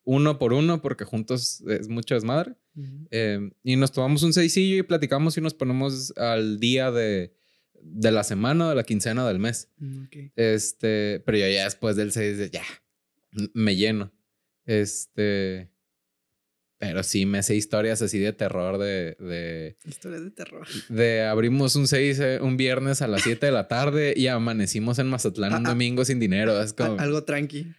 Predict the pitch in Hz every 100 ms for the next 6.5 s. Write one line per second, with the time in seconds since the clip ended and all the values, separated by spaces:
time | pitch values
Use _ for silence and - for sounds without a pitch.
0 | - 135 135 170 175 202 - - - 440
1 | - _ _ _ - 127 123 135 127 113
2 | 127 127 123 123 - 123 123 123 123 131
3 | 123 123 113 113 117 113 117 110 107 110
4 | 110 110 110 120 113 101 101 104 107 110
5 | 104 90 92 87 101 101 123 202 190 151
6 | 139 123 113 101 -